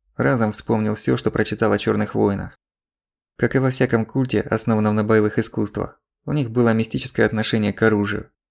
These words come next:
Ты входил в мир с мечом в руках и также должен был его покинуть. Путь воина священен, проклятие ждёт не прошедшего его до конца. «Дать тебе меч?» Ещё ни разу Максимов не ощущал подобной власти над поверженным врагом.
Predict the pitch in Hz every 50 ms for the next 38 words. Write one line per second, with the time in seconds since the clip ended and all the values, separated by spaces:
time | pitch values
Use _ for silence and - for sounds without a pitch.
0 | _ _ _ _ _ _ - - 143 127 127 - - - - 151 - 123 135 131
1 | 117 113 113 113 113 107 110 - 110 107 - 117 110 104 110 110 110 - 104 101
2 | 104 - - _ _ _ _ _ _ - 139 139 139 - 135 139 120 113 117 113
3 | 120 117 110 113 110 104 113 107 107 107 107 107 107 110 110 107 - 107 101 101
4 | 104 - - _ _ _ _ _ _ _ _ _ _ _ _ _ - 156 143 139
5 | 135 127 131 139 131 120 117 113 - 117 120 120 - - 131 117 101 90 - -
6 | _ _ _ - - 110 - - 131 131 123 - 110 110 107 107 113 107 - 110
7 | 101 - 110 - - 113 107 - 104 104 104 104 101 104 104 101 - 110 110 107
8 | - - 98 - - _ _ _ _ _ _ _ _ _ _ _ _ _ _ _
9 | - 113 117 120 120 120 - - 120 117 117 113 110 113 120 139 135 - - -
10 | _ _ _ _ _ _ _ _ _ _ _ _ _ _ _ - 123 123 123 -
11 | 143 131 - - - - 127 131 139 131 113 110 104 104 107 - - 123 110 104
12 | 104 107 107 107 - - 113 - 123 113 - - 107 110 113 104 110 107 104 101
13 | 110 120 120 - - 104 101 104 104 101 98 - 107 107 107 104 104 104 101 104
14 | 101 107 110 113 104 107 92 101 -